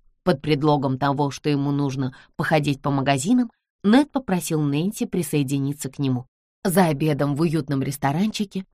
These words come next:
он внезапно попросил Нэнси не оставаться в Англии. «Что это тебе вдруг в голову пришло?» «Видишь ли,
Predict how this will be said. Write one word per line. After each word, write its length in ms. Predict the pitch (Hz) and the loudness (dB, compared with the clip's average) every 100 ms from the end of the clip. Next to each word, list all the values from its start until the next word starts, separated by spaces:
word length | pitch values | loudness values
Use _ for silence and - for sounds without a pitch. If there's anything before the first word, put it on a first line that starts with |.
| _ | _
он 200 | 220 233 | 6 6
внезапно 680 | 196 190 196 160 190 185 160 | 6 6 4 4 0 0 0
попросил 520 | 147 147 147 147 139 | 0 0 0 0 -2
Нэнси 440 | 135 151 214 - 196 | 0 0 -2 0 0
не 280 | 165 151 | 0 0
оставаться 640 | 143 - 147 139 135 - 135 | 0 -2 -2 0 0 0 -2
в 80 | 131 | -2
Англии. 460 | 127 127 139 - _ _ _ _ _ _ _ _ _ _ - | -2 -4 -8 -12 _ _ _ _ _ _ _ _ _ _ -14
«Что 200 | - 254 | 0 2
это 260 | 220 180 170 | 2 0 -4
тебе 260 | 180 196 | 2 2
вдруг 260 | 170 180 160 | 4 -2 -2
в 140 | 147 | -8
голову 400 | 143 202 262 262 | 2 4 4 0
пришло?» 480 | 262 240 226 226 226 _ _ _ _ _ _ _ - | -4 -4 -4 -4 -4 _ _ _ _ _ _ _ -8
«Видишь 460 | 160 180 139 127 - | 2 2 2 -8 -10
ли, 160 | - | -18